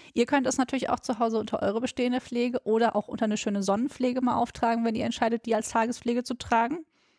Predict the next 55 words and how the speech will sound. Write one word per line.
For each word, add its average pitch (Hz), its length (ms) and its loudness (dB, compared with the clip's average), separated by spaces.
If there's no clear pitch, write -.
Fühlt 226 200 -4
euch 196 180 -4
frei. 185 480 2
Wir 220 180 2
wollen 214 180 4
hier 233 160 6
einfach 220 280 0
zeigen, 226 400 2
das 226 140 0
Produkt - 360 -2
ist, - 380 -6
äh, 196 180 -6
ultra - 300 0
vielseitig 220 560 0
einzusetzen 240 880 -2
und - 120 -8
fühlt 240 160 0
sich - 160 -6
gut - 180 0
an. 220 160 2
Und 220 140 -4
ich - 100 -4
habe - 180 -2
wirklich - 300 -6
einen 214 340 0
Effekt - 340 -2
gemerkt, 220 400 0
sofort, 220 300 0
wenn 240 100 2
ich 247 80 2
es - 40 -4
auf 240 100 0
die 240 100 0
Haut 233 100 2
aufgetragen 233 600 0
habe. 233 360 0
Aber 226 200 4
vor 233 220 0
allen 214 120 2
Dingen 226 160 2
auch 202 80 2
so - 100 -4
nach 208 120 0
vier - 160 -2
Stunden 226 340 -4
eine 208 140 0
tolle 233 260 2
aufpolsternde 214 600 0
Wirkung. 202 360 0
Die 202 120 -4
Hyaluronsäure 196 640 2
gibt - 180 -8
da 202 120 4
wirklich 202 320 -2
Gas. - 340 0